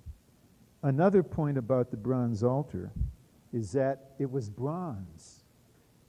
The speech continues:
It was made of acacia wood,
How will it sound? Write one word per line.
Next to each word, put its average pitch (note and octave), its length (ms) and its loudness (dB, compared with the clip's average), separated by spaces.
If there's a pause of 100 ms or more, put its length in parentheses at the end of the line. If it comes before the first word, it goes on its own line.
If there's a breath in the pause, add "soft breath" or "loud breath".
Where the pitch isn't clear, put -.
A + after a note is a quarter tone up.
(1600)
It D3+ 180 4
was C#3+ 540 2
made C#3+ 260 0
of A#2+ 100 0
acacia F#3 560 -2
wood, A2+ 460 -4